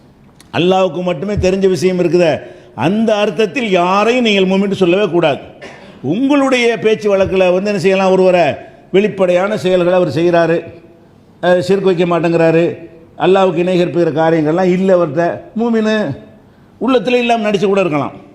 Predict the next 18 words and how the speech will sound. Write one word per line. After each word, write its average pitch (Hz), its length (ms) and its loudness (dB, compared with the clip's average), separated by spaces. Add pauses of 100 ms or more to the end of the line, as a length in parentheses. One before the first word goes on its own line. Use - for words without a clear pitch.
(180)
ஏமாத்தி 214 340 0
கூட 196 140 2
இருக்கலாம், 156 340 -2
அது 185 140 0
நமக்கு 190 220 2
தேவையில்லை, 175 460 0
நமக்கு 208 300 2
தெரியவும் 226 260 0
செய்யாது. 175 460 -2 (340)
இந்த 233 260 -2
மாதிரி 240 260 0
பயன்படுத்துவதற்கு 180 800 0
திருமணத்தை 202 600 0
பற்றி 165 340 0
பல 196 340 0
வசனங்கள் 208 600 0 (300)
குர்ஆன்ல 175 380 2
வருகிறது. 170 720 2